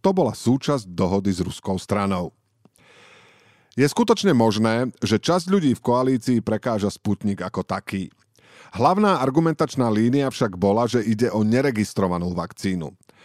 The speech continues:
To premiér odbíjal a pripisoval kritikom iné úmysly. A tak ako obyčajne, už aj tak napätú situáciu len vyhrocoval.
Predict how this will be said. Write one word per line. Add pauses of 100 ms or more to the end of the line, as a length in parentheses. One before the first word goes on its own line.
(140)
To
premiér
odbíjal
a
pripisoval
kritikom
iné
úmysly. (560)
A
tak
ako
obyčajne, (160)
už
aj
tak
napätú
situáciu
len
vyhrocoval.